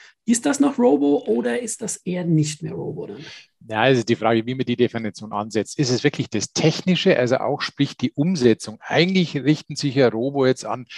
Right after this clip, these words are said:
Speaker 2: also die ursprüngliche Zielgruppe sind, äh, jünger-, jüngere Anleger, die, also um, um die, den, den, den Werb-, die Märkte näher zu bringen, dieses Sparverhalten entsprechend zu fördern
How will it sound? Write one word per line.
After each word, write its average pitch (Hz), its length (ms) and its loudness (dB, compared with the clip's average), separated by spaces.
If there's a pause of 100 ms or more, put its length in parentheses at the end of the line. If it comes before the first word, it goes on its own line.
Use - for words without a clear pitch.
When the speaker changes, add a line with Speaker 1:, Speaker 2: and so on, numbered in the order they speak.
(140)
Speaker 2:
also 123 140 0
die 143 120 0
ursprüngliche 139 500 0
Zielgruppe 131 460 -2
sind, 113 280 -4 (400)
äh, 120 80 2
jünger-, 139 480 4
jüngere 131 420 4
Anleger, 151 440 4
die, 135 220 -2
also 123 200 -6
um, 131 140 -12
um 135 240 -10
die, 139 340 4
den, 131 260 -2
den, 120 280 2
den 110 220 -4
Werb-, 156 260 4
die 127 100 -2
Märkte 135 400 2
näher 147 360 0
zu - 140 -14
bringen, 139 360 -8
dieses 117 320 -2
Sparverhalten 127 920 4
entsprechend 120 500 -4
zu 101 140 -12
fördern 143 440 0